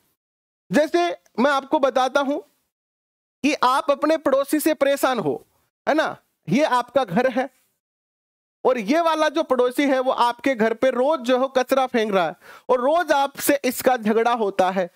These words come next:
रोज क्या होता है? इससे झगड़ा होता है। तो इधर वाला पड़ोसी जो है आपका, ये इसका भी पड़ोसी है और आपका भी है, ये कहता है कि आप टेंशन मत लो, ये आपके घर पर फेंकता है ना कचरा,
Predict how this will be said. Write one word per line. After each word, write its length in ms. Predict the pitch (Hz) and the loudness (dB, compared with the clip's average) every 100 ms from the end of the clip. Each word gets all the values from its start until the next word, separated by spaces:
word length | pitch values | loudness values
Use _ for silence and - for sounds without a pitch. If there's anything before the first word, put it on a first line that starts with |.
| - - - | -20 -20 -4
रोज 280 | 185 523 294 | -2 -2 -4
क्या 140 | 277 285 | -2 0
होता 300 | 269 262 247 | 0 0 -2
है? 180 | 285 - - _ - | -2 -6 -20 _ -8
इससे 280 | 277 302 262 | -2 0 -2
झगड़ा 360 | 214 214 254 | -2 0 0
होता 380 | 277 240 220 226 | 0 -2 0 0
है। 200 | 233 240 - - - | 0 -6 -10 -14 -6
तो 80 | 294 | -2
इधर 240 | 254 240 339 | 0 0 0
वाला 260 | 311 311 | 0 0
पड़ोसी 480 | 311 269 262 269 311 | 0 0 0 0 -2
जो 180 | 254 269 | 0 0
है 100 | 269 | 0
आपका, 460 | 233 233 - 247 285 - _ _ _ - | 0 -4 -2 -2 -2 -18 _ _ _ -2
ये 160 | 254 277 | 0 0
इसका 420 | 277 285 - 320 | -2 0 0 0
भी 120 | 330 | 0
पड़ोसी 360 | 302 294 294 294 | 0 -2 0 0
है 60 | |
और 80 | 285 | 0
आपका 340 | 247 247 269 | 0 -2 -2
भी 180 | 254 247 | 0 -2
है, 80 | 208 - - - | -2 -6 -20 -4
ये 160 | 247 320 | 0 2
कहता 340 | 262 233 269 | 0 0 0
है 100 | 277 | 0
कि 140 | 269 269 | -2 0
आप 360 | 233 226 - - - - | 0 -2 -6 -20 -20 -4
टेंशन 340 | 240 254 285 | -4 0 -2
मत 200 | 226 190 | 0 -2
लो, 240 | 170 131 _ _ _ _ - | -2 -2 _ _ _ _ -6
ये 100 | 233 | -2
आपके 500 | 285 262 277 277 339 | 0 0 -2 0 -2
घर 180 | 285 262 | 0 -2
पर 180 | 226 311 | 0 0
फेंकता 360 | 247 277 254 320 | 0 -2 0 0
है 60 | |
ना 100 | 320 | 0
कचरा, 420 | 320 277 269 226 | -2 -2 0 -2